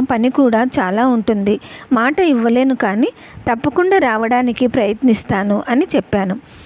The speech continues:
పాదుకల పూజ చూడాలన్న కోరిక చాలా ఎక్కువగా ఉండటం వలన ఇంట్లో పనులన్నీ త్వర త్వరగా ముగించుకొని అంకుల్ ఇంటికి చేరుకున్నాను. శ్రీ గణేశునికి అభిషేకం చేసిన తర్వాత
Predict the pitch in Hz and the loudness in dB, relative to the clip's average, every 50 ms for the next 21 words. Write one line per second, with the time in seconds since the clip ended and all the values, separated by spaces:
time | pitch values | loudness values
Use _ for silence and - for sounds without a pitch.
0 | - - - - - 240 247 262 294 294 403 381 381 339 330 294 240 254 240 - | -20 -20 -10 -6 -4 -2 -2 -2 -2 0 2 2 2 2 0 0 2 0 0 2
1 | 262 220 214 220 226 233 240 240 247 233 226 - 226 202 202 226 220 - - - | 2 2 2 2 0 0 0 0 -2 -2 -2 0 0 0 0 0 0 -2 -2 -2
2 | - 226 190 190 208 240 254 247 202 - - - 214 233 240 247 262 254 233 196 | -2 -2 -2 -2 -2 -2 -2 -2 -4 -2 -2 0 0 0 2 0 0 0 0 0
3 | 196 233 226 - 226 220 208 202 208 214 220 277 427 - - - - - - - | -2 -2 -2 -2 -2 0 0 0 0 0 0 -2 -2 -4 -8 -16 -20 -18 -14 -6
4 | - 247 277 320 403 403 403 392 302 233 233 247 277 330 247 226 220 240 240 - | -2 0 0 2 2 0 0 0 -2 0 0 2 2 2 2 2 2 0 0 0
5 | 254 196 202 220 - - 277 262 269 262 277 269 254 226 208 196 202 208 208 - | -2 -2 -2 -2 -2 0 0 2 2 2 2 2 2 0 0 0 -2 -2 -2 -4
6 | 240 - 226 214 233 311 - - - - - - - - 262 277 269 - 381 320 | -4 -2 0 0 0 0 -2 -4 -10 -16 -14 -10 -6 -4 -2 -2 0 2 2 2
7 | 285 247 226 208 220 202 - 226 240 254 - 294 202 196 196 - - 208 196 190 | 2 2 0 -2 -2 -2 0 0 -2 0 0 0 0 0 0 -2 -4 -4 -2 -2
8 | 190 190 190 - - - - - - - - - - - - _ - - - - | -2 -2 -4 -6 -8 -12 -20 -20 -20 -20 -20 -20 -20 -20 -20 _ -20 -20 -20 -20
9 | - - - - - - - - - - - 330 330 320 262 294 262 262 277 349 | -20 -20 -20 -20 -20 -20 -20 -16 -6 -4 -2 0 0 0 0 -2 -2 -2 -2 -4
10 | 330 - 320 330 302 277 - 294 285 - - 233 226 247 226 - 269 247 240 - | -4 -2 0 0 0 2 2 0 0 0 0 -2 -2 -2 0 0 0 0 0 0
11 | 254 247 233 - 226 214 - - 214 202 208 226 208 208 196 208 254 294 - 370 | 0 0 0 0 0 0 0 0 -2 -2 -2 -2 -2 0 0 -2 -2 -2 0 0
12 | 320 | -2